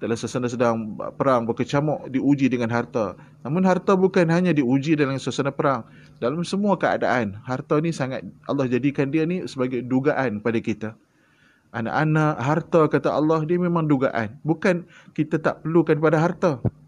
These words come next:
Tetapi harta tu hendaklah dijaga dia, kita pegang dia dengan cara yang Allah nak. Nah, sebab tu Nabi kata adalah hadis sebab baik harta yang ada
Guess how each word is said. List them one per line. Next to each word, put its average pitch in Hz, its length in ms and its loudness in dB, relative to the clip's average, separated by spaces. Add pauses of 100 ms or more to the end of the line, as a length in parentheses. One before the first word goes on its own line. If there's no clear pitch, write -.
(440)
Tetapi 143 240 -4
harta 170 400 2
tu 185 160 4
hendaklah 175 480 2 (240)
dijaga 143 1040 0
dia, 180 320 2
kita 123 560 0
pegang 165 400 0
dia 147 160 2
dengan 127 320 -4 (320)
cara 151 320 2
yang 113 160 0
Allah 110 160 -4 (160)
nak. - 60 -12 (340)
Nah, 104 80 -14
sebab - 240 -8
tu 190 160 0
Nabi 131 240 -2
kata 143 240 0
adalah 131 160 2
hadis 139 480 0
sebab - 160 -4
baik - 80 0
harta 147 480 0
yang 110 160 2
ada 127 480 2